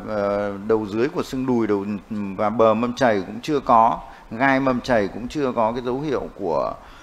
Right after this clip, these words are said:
ờ, mỏ xương. Thế diện khớp thì bờ nhẵn đều, không có đặc xương hay khuyết xương dưới sụn.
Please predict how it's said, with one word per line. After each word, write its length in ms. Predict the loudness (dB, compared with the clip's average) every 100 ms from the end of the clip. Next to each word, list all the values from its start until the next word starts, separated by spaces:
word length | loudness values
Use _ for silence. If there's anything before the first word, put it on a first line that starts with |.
| -14
ờ, 200 | -2 0
mỏ 280 | 2 2 2
xương. 360 | 0 2 2 0 -10 -20 -20 -18 -4
Thế 180 | -2
diện 320 | 0 0 0 2
khớp 260 | 2 2 0
thì 220 | -6 -4
bờ 340 | 4 8 8 8
nhẵn 480 | 4 2 -2 -4 4
đều, 340 | 6 6 2 -4
không 240 | -8 -4
có 80 | 2
đặc 220 | 2 2
xương 320 | -2 0 0
hay 100 | -2
khuyết 220 | -2 -4
xương 300 | -2 -4 -4
dưới 120 | -2 -4
sụn. 280 | 0 -2